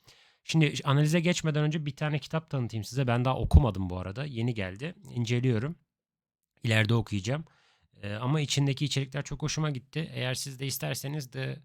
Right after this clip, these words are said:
Poker Brain diye bir kitap, şöyle yaklaştırayım şeye. The Poker Brain diye bir kitap. İki bin yirmi iki yılında yazılmış. G T O anlatıyor. Yani modern poker teorisi kadar yoğun bir teorik içerik yok. Onları yine anlatıyor içinde ama daha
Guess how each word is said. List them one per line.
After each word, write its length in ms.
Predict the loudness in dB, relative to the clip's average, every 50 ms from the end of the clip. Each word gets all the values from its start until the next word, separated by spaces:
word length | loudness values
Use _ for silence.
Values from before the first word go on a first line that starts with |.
| _ _ _ _ _ _ _ -4
Poker 340 | -4 -4 -2 -4 -6 -4
Brain 280 | -2 -2 0 0 0 0
diye 160 | -2 -2 -4
bir 260 | -4 -6 -8 -8 -14
kitap, 300 | _ -20 _ -18 -18 -18
şöyle 240 | -18 -20 -20 -20 -20 -20 -20 _ _ _ _
yaklaştırayım 680 | _ _ _ _ _ _ _ _ _ _ _ _ _
şeye. 260 | _ _ _ _ _ _ _ _ _ _ _ _ _ _ _ _ _
The 60 | _
Poker 380 | _ -10 -10 -8 -8 -10 -8 -4
Brain 260 | -4 -2 -2 -2 -2
diye 140 | -4 -4 -6
bir 60 | -6
kitap. 360 | -10 -8 -8 -8 -8 -8 -10 _ _ _ _ _ _ _ _ _ _ _ _
İki 140 | _ 0 2
bin 100 | 4 6
yirmi 220 | 6 6 6 4 2
iki 180 | 2 2 2
yılında 200 | 2 4 4 2
yazılmış. 640 | 2 0 0 -2 -2 0 0 0 0 -2 -4 -10 -14 _ _ _ _ _ _ _ _ _
G 160 | -4 -2 -2
T 200 | -2 2 2 4
O 20 | 6
anlatıyor. 440 | 6 6 4 2 2 0 0 0 2
Yani 220 | 0 0 0 0
modern 340 | 0 0 0 0 0 -2 -2
poker 360 | -2 -4 -4 -4 -6 -6 -6
teorisi 360 | -6 -6 -6 -4 -6 -8 -8
kadar 380 | -8 -6 -2 -2 -2 -2 -4 -6 _
yoğun 540 | -4 -2 0 2 2 2 2 0 -2 -4 -6
bir 100 | -6 -6
teorik 400 | -6 -6 -4 -2 -2 -2 -4 -6
içerik 380 | -4 -4 -2 -2 -2 -2 0
yok. 220 | 0 0 0 -2 _ _ _ _
Onları 300 | -6 -4 0 2 4 6
yine 160 | 6 6 6
anlatıyor 400 | 6 6 6 4 2 2 0 0 0
içinde 260 | 0 0 0 2 2
ama 220 | 4 4 4 4
daha 220 | 4 2 2 2